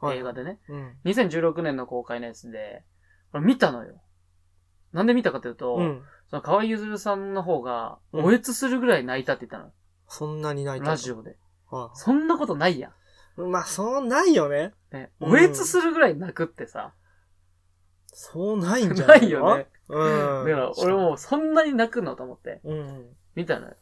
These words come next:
Speaker 1: うん。
Speaker 2: で、どういう映画やったかというと、なんか、インドの貧しいところで、あの、育ったその、兄弟がいて、
Speaker 1: うん。
Speaker 2: その、弟の方が、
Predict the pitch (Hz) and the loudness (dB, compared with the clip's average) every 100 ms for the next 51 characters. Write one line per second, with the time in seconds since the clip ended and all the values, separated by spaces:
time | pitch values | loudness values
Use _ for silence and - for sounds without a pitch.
0 | _ 160 147 151 _ _ - 131 190 277 | _ -14 -14 -14 _ _ -16 0 2 4
1 | 285 277 254 240 247 247 - 127 117 113 | 2 0 0 4 2 2 -2 -8 -8 -12
2 | - 113 107 - _ - - - _ _ | -8 -8 -10 -14 _ -20 -20 -20 _ _
3 | - 135 - - _ _ - 285 311 214 | -16 -12 -10 -12 _ _ -4 -2 2 4
4 | 156 139 139 139 170 - 202 - 127 127 | 2 0 -2 -4 -10 -6 -6 -6 -8 -6
5 | 127 131 131 120 117 - - - - - | -4 -2 -2 -4 -6 -16 -20 -20 -20 -20
6 | - 127 127 127 156 165 156 - 123 123 | -14 -8 -8 -6 0 0 0 -6 -6 -6
7 | 123 120 120 113 - 202 185 139 107 151 | -6 -4 -6 -8 -6 4 4 4 0 -10
8 | - - - - - - - 139 135 131 | -20 -20 -20 -20 -20 -20 -8 -4 -4 -2
9 | 127 120 117 - - 143 143 139 - 160 | -2 -2 -4 -10 -14 -8 -6 -8 -4 0
10 | 160 240 - 247 196 226 147 131 131 123 | 6 6 6 4 8 6 6 2 2 2